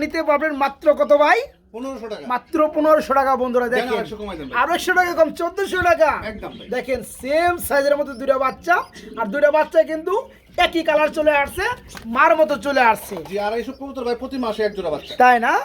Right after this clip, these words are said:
Speaker 2: জি, জি।
Speaker 1: গোল্লা কবুতর বন্ধুরা বারো মাসে তেরো জোড়া বাচ্চা।
Speaker 2: জি ভাই।
Speaker 1: যারা পেয়ারটা নিতে চান দুটো বেবি সহকারে মাত্র আজকে
Speaker 2: চোদ্দশো টাকা।
Speaker 1: চোদ্দশো টাকা, মাত্র চোদ্দশো।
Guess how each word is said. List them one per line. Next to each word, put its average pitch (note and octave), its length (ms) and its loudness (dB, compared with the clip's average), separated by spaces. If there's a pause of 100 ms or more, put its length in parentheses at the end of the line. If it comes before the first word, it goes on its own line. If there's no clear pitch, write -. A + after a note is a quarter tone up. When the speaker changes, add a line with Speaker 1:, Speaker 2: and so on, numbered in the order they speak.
(120)
Speaker 2:
জি, - 140 -16
জি। C3 60 -18 (100)
Speaker 1:
গোল্লা C#4+ 300 2
কবুতর D4+ 320 -2
বন্ধুরা D4+ 260 2 (100)
বারো C#4+ 200 6
মাসে D4 240 0
তেরো D#4 220 4
জোড়া E4+ 220 4
বাচ্চা। D4+ 320 2 (180)
Speaker 2:
জি E3 100 -14
ভাই। C3+ 100 -12 (200)
Speaker 1:
যারা C4+ 180 2 (100)
পেয়ারটা E4 360 4
নিতে F4 240 0
চান F4 160 4
দুটো E4+ 200 -2
বেবি F4 180 0 (100)
সহকারে D#4+ 340 6 (140)
মাত্র E4 300 -8 (680)
আজকে - 420 0 (1080)
Speaker 2:
চোদ্দশো A3 280 -10
টাকা। C#4 100 -8
Speaker 1:
চোদ্দশো G#3 400 0
টাকা, D#3+ 200 -8
মাত্র A#3 160 -4 (140)
চোদ্দশো। A3 380 -4